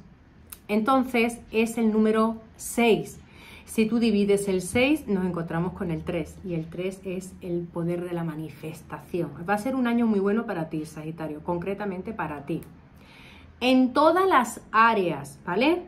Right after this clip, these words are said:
En todas las áreas, espero no equivocarme, pero este año promete para los Sagitarios. Iba a empezar, iba a empezar a darte un mensaje de un arcángel que nos va a acompañar a lo largo de la lectura y se ha caído esta carta, la voy a respetar,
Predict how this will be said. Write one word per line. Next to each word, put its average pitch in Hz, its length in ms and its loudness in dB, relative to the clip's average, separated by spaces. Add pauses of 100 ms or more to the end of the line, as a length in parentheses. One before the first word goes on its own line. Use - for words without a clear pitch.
En 170 160 -6
todas 208 220 2
las 233 260 2
áreas, 180 240 0
espero 214 240 0
no 247 80 2
equivocarme, 226 840 2 (420)
pero 226 400 4
este 285 400 2
año 311 460 4
promete 233 800 2
para 262 420 4
los 262 380 0
Sagitarios. 165 840 -6 (760)
Iba 302 180 8
a 359 60 8
empezar, 294 420 6
iba 262 80 0
a 262 60 4
empezar 247 340 -2
a 214 40 2
darte 220 460 2
un 220 140 0
mensaje 208 640 0
de 202 160 0
un 202 220 4
arcángel 254 640 0
que 214 100 0
nos 190 120 2
va 190 60 4
a - 20 0
acompañar 190 580 -2
a 185 100 -6
lo 185 100 -2
largo 180 260 -2
de 170 80 -2
la 170 100 -2
lectura 277 560 -2
y 214 60 -4
se 208 140 -6
ha 190 40 -6
caído 170 240 -4
esta 175 160 -4
carta, 196 380 -4
la 226 80 -2
voy 175 100 0
a 165 40 -2
respetar, 190 500 -4